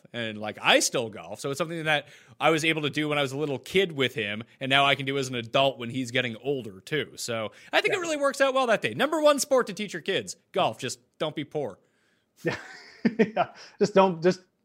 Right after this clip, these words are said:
Speaker 2: don't be like me and just pick lo-, pick losing lineups every week. Just actually pick good lineups. You'll be fine.
Speaker 1: Yeah.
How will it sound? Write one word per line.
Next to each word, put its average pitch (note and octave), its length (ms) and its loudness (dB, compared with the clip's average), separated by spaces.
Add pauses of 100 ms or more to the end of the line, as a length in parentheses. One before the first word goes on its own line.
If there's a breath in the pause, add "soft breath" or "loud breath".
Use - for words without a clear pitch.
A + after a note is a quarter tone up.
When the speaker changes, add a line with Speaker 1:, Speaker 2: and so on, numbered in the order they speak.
(140)
Speaker 2:
don't D#3+ 440 -4
be F3 100 6
like F3+ 180 6
me G3 180 2
and C#3+ 120 -2
just C3+ 180 -8
pick D#3 200 0
lo-, D#3 400 -2
pick F3 160 -2
losing D#3 260 0
lineups C#3+ 320 0
every A#2+ 200 -8
week. A2+ 180 -12
Just B2 140 -12 (120)
actually E3 340 2
pick D3 240 -2
good D3 160 2
lineups. B2+ 440 -6
You'll D3+ 140 -2
be C3+ 80 -4
fine. A#2 220 -12 (240)
Speaker 1:
Yeah. F#3+ 260 2